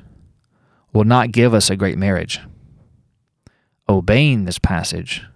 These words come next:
will give us a great marriage and a marriage that ultimately brings glory to God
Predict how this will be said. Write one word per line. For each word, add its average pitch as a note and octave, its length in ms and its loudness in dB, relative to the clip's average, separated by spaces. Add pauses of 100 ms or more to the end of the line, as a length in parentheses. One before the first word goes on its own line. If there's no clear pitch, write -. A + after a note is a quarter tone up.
(800)
will G#2+ 120 2
give G#2+ 200 2
us F#2 100 0
a G2 80 -2
great G2+ 220 0
marriage F#2+ 480 -2 (1000)
and G#2+ 140 2
a - 20 2
marriage G2 380 2
that G2 160 -4
ultimately G2+ 440 2
brings F#2+ 280 -2
glory F2+ 280 0
to D#2+ 80 -6
God F2 400 -4